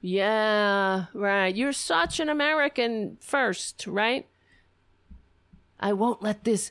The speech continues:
lying media that all autocrats for time immemorial has turned the currency of truth into,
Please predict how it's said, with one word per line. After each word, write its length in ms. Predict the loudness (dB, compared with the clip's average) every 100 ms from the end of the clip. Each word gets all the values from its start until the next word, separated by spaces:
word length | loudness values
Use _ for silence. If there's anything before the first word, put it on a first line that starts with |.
| -10 -4
lying 800 | 0 2 2 2 2 2 0 -2
media 760 | -2 0 0 0 0 -2 -6 -14 _ _ _ _ _ _ _ _ _ _ _ _ _ -2
that 180 | -2 0
all 520 | 0 4 4 4 0 0
autocrats 640 | 2 2 0 0 0 -2
for 240 | -4 -2 -2
time 420 | 0 0 0 0
immemorial 640 | 0 0 0 2 2 0 -4 -12
has 420 | -4 -2 -2 -6 -16 _ _ _ _ _ _ _ -4
turned 540 | 0 2 0 -2 -6
the 180 | -4 -4
currency 540 | -2 -2 0 0 0 -2
of 140 | -2
truth 460 | -2 2 2 0 0
into, 840 | 0 -2 -2 0 0 -2 -6